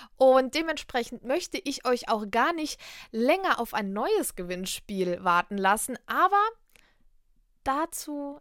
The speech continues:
in der nächsten Folge mehr. Da muss ich jetzt noch so auf ein, zwei Rückmeldungen warten und dann werde ich auf jeden Fall nochmal ein richtig cooles Gewinnspiel raushauen. Ich bin dann immer selber so aufgeregt, wenn's um Gewinnspiele geht. Obwohl ich ja selber gar nicht gewinnen kann, aber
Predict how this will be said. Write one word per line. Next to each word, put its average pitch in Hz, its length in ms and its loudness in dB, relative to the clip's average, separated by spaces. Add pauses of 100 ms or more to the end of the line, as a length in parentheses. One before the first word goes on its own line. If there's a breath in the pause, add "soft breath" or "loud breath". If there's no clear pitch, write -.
in 214 140 -6
der 214 140 -2
nächsten 202 480 -8
Folge 202 360 -6
mehr. 180 360 -6 (160)
Da 359 400 6
muss 330 260 -4
ich 339 140 -2
jetzt 311 200 -2
noch 294 180 0
so 285 120 -2
auf 247 180 -2
ein, 294 180 -4
zwei 262 240 -2
Rückmeldungen 233 640 -2
warten 262 460 2 (300 loud breath)
und 240 160 -2
dann 240 160 2
werde 254 180 6
ich 247 100 -2
auf - 140 -6
jeden 311 240 0
Fall 277 160 2
nochmal 262 320 2
ein 247 60 -2
richtig 370 680 4
cooles 330 380 -2
Gewinnspiel 254 540 -4
raushauen. 214 580 -2 (240 loud breath)
Ich - 120 -20
bin 202 140 -2
dann 190 140 -4
immer 180 240 -6
selber 226 360 2
so 175 140 -6
aufgeregt, 185 580 -6
wenn's 185 200 -8
um 185 100 -10
Gewinnspiele 185 580 -8
geht. 180 240 -10 (840 loud breath)
Obwohl 190 240 -6
ich 190 120 -6
ja 180 80 -2
selber 185 320 -2
gar 180 100 -2
nicht 185 160 -8
gewinnen 220 380 -8
kann, 196 180 -8
aber 190 320 -2